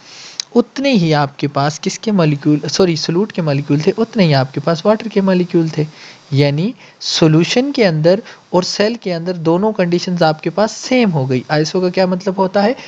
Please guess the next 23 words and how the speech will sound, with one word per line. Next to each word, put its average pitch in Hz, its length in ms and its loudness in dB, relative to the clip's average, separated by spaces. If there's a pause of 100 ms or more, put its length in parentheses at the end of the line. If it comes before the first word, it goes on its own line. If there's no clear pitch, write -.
Same 202 240 2
हो 156 100 -2
गई। 139 120 -6
तो 156 140 -8
क्या 196 180 0
होगा, 196 240 2
Water 151 320 -6
अंदर 143 240 -4
से 139 200 -6
बाहर 139 260 2
भी 214 120 -2
आएगा, 196 300 2
जितना 160 340 -2
बाहर 156 280 2
आएगा, 180 240 2
इतना 208 200 -4
ही 170 80 0
water 131 280 -4
अंदर 135 280 2
जाएगा। 156 300 0 (280)
तो 196 160 -2
क्या 196 140 4
होगा, 175 440 0